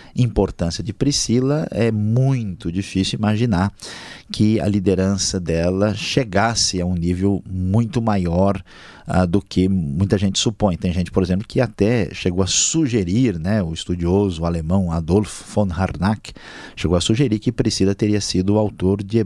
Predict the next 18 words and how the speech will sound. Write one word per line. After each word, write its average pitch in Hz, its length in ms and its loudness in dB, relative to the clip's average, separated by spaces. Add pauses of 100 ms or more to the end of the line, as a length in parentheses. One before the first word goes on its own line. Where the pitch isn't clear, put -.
(120)
autora, 95 580 0
né, 95 160 -6
de 87 180 -2
Hebreus. 82 520 -2 (540)
Isso 147 160 2
é 143 40 2
muito 131 220 -2
pouco 107 400 0
provável, 92 640 0
mas 87 180 -2
sem 147 220 0
dúvida 113 360 2
ela 127 80 -2
teve 101 220 0
um 110 100 -4
papel 104 420 0
muito 87 360 -4
importante, 113 880 0